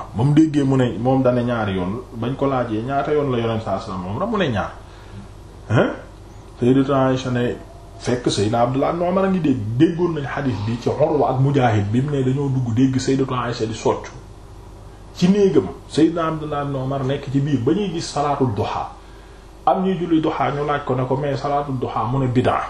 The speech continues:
Ñu ne ko ñaata yoon la Yonent sallallahu alayhi wasallam umra, gisoon nañ ko saxiix yi, mais bii bu riwaayu imaam Abu Dawud mu ñu ne ko ñaata yoon la Yonent sallallahu alayhi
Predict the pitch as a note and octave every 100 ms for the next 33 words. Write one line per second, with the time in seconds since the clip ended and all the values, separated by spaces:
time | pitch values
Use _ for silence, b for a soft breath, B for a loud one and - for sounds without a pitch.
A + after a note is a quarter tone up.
0 | - - B2 D3+ D3+ D3 D3+ D#3 D#3 C#3+
1 | C#3 C3 B2 A#2 A#2 A2+ A2+ G2+ - G#2+
2 | A2 D#3+ C4 C4+ B3+ - F#3+ G#2+ - -
3 | B B B G2+ C#3+ D3 D#3 D3+ C3+ B2
4 | C3 A#2+ A#2+ C3+ C3 C3 A2 G#2 F#2 E2
5 | D#2+ - - G2+ D3 E3+ E3+ B2+ C3 E3
6 | - D#3+ C3+ C3 B2 B2 G#2+ A2+ A2 A2
7 | G2+